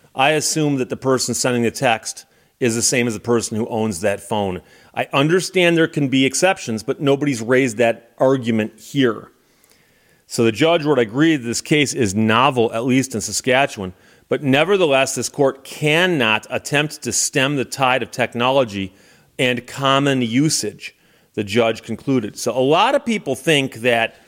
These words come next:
contracts have all kinds of formalities, and without certain formalities, contracts are just null and void on their face. And I actually met somebody once who told me that he had signed a contract left-handed. And he goes, "I'm right-handed.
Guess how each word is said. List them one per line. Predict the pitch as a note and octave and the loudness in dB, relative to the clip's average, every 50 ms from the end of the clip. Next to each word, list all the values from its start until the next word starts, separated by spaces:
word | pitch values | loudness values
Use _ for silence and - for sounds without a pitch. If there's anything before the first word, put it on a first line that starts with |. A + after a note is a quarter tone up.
| - - _ _ - - - - | -20 -20 _ _ -20 -20 -20 -8
contracts | - D#3 D3+ D3+ D#3+ E3+ D#3+ - E3+ D3 C3 B2 - - | -4 -2 0 2 0 0 0 0 0 2 2 0 0 -2
have | B2+ B2+ | 0 0
all | C#3 C3+ | 0 0
kinds | - - D3 C#3+ C3 A#2+ | -2 -4 -4 -2 -2 -2
of | B2+ A2+ | -2 -4
formalities, | - - C#3 C3 B2+ A#2+ A#2 A2+ A2+ A#2+ A#2+ B2+ A#2 - A2 G2 G2+ F2+ G#2+ | -2 -2 0 0 2 2 2 0 0 0 -2 -4 -6 -6 -6 -6 -6 -6 -6
and | A2 G#2+ | -6 -2
without | G#2+ A2+ A#2+ B2+ B2 - - | 0 2 2 2 0 -2 -6
certain | - - C#3+ C3+ A#2 C3 | -4 -2 -2 -2 -2 -6
formalities, | - - B2 A#2 A2+ A#2 B2+ C3 C3+ C3+ A#2+ A#2+ A2 | -4 -2 -2 0 2 2 2 2 2 0 -2 -2 -6
contracts | - - A#2+ A#2+ B2 A#2 - - A#2 A2+ G#2 - - | -6 -6 -4 -4 -4 -4 -2 0 0 0 0 -2 -6
are | - A#2+ | -8 -8
just | G#2 G2 F#2 | -8 -6 -4
null | A#2+ B2+ C#3 D3 C#3+ | -2 0 0 0 0
and | C#3 B2+ A2 | -2 -2 -2
void | B2+ B2+ B2 A#2 G#2+ | 0 2 2 2 2
on | A2 G#2+ | 0 -2
their | G#2 G2 | -4 -6
face. | - - E3 E3 D3+ A#2+ - - - - - _ _ _ - - - - _ _ _ | -2 -2 -2 -2 -2 -4 -10 -12 -14 -14 -16 _ _ _ -20 -20 -20 -20 _ _ _
And | - A#2+ | 0 2
I | B2 C3+ | 2 4
actually | D#3 G3 G3+ - - D3+ | 4 2 0 0 -2 0
met | C#3 C#3 D3+ D#3+ - | 2 2 0 0 -2
somebody | - - E3 C#3+ C3+ C3 B2+ | -2 0 0 2 2 2 4
once | A#2+ A#2+ A#2+ A#2+ A#2 - | 4 4 2 2 0 -2
who | B2 | -4
told | G#2+ - C#3+ D3 D3+ D#3+ E3 D3 C3 | -4 0 0 2 4 4 2 2 0
me | A2+ G#2 G2+ G2+ G2+ - _ _ _ _ _ _ | 0 0 -2 -4 -6 -12 _ _ _ _ _ _
that | - A#2+ B2+ A2+ | 0 0 0 0
he | A2 B2+ C3 | 0 0 0
had | B2 A#2 G#2+ | 0 2 2
signed | - - C#3+ D3 D#3+ E3 | 2 2 2 2 2 0
a | C#3+ | -2
contract | - - C#3 C3+ C3 C3+ C#3 C3 - C3 B2 A#2 G#2+ - - | -2 -2 -4 -2 -2 -2 -2 -2 -2 0 0 0 -2 -2 -2
left-handed. | A#2+ A#2+ A#2 - - B2 A#2+ A2+ G#2+ F#2+ G2 F#2+ _ _ _ _ _ _ _ _ _ _ _ _ _ _ _ _ | 0 0 0 -2 -4 -6 -6 -6 -8 -10 -14 -16 _ _ _ _ _ _ _ _ _ _ _ _ _ _ _ _
And | - A#2 | -6 0
he | B2 | 0
goes, | B2+ A#2 A#2+ | 2 2 2
"I'm | C#3 D3 C#3+ | 2 2 2
right-handed. | C3+ D3 F#3 F#3 E3+ A#2+ F#2+ F#2+ G2 - | 0 0 0 -2 -6 -8 -8 -10 -14 -20